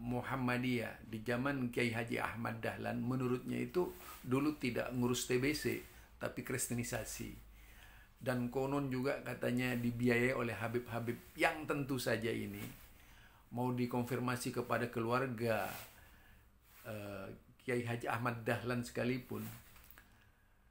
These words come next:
biaya yang dikeluarkan oleh Ahmad Dahlan dalam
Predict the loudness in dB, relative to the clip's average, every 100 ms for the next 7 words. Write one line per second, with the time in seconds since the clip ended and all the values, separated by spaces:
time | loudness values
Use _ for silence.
0 | -20 -20 _ _ _ -16 -10 -2 6 8
1 | 8 8 6 6 4 2 0 -2 -4 -2
2 | 0 4 6 8 6 6 4 4 2 4
3 | 4 4 4 4 4 2 2 4 4 4
4 | 2 -2 -2 -2 -8 -10 -14 -18 -20 -20
5 | -20 -20 -20 -20 -20 -20 -20 -20 -20 -14
6 | 0 6 6 8 6 6 4 -2